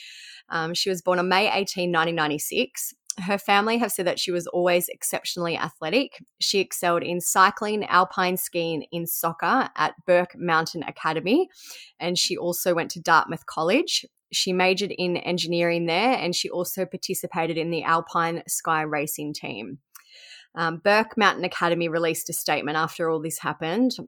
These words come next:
and they said, "Mariah was an inspiration to our community, and her death at a moment when her athletic star seemed so assuredly ascendant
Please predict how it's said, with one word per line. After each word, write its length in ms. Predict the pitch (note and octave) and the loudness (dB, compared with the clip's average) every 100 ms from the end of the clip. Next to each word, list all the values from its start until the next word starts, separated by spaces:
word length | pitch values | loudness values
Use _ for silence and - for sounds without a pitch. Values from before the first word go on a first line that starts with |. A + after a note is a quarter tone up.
| - | -10
and 140 | E3+ | -6
they 120 | E3 E3 | -4 -2
said, 280 | - E3+ | -2 -2
"Mariah 360 | F3+ F3+ F#3 G#3+ | 2 4 4 4
was 160 | G#3 F3+ | 2 -2
an 60 | |
inspiration 680 | - F3+ - E3 D#3+ - D#3 | -4 -4 0 0 0 -4 -6
to 120 | - | -2
our 160 | D#3 D3+ - | 0 0 -6
community, 560 | E3 E3+ F#3 B3 - - | -6 -2 2 2 0 -4
and 160 | E3+ | -4
her 100 | E3 | -2
death 280 | E3+ G3 A3 - | 0 0 0 -2
at 100 | F#3+ | -2
a 60 | F#3+ | 0
moment 420 | E3 D#3+ D#3+ - | 0 0 -2 -4
when 200 | D#3 D#3+ | -6 -6
her 140 | D#3+ | -2
athletic 460 | D#3 D#3 - F#3 - | -2 -2 -2 -4 -4
star 340 | - E3+ D#3+ | -2 0 0
seemed 380 | D#3+ - D#3+ D#3+ - | 0 -4 -6 -8 -8
so 260 | - F#3 | -2 0
assuredly 580 | G3+ - F3+ F3 E3 D#3 | 0 0 2 2 2 -2
ascendant 580 | - - D#3+ D#3 D#3+ D#3 | -4 -6 -4 -2 -2 -4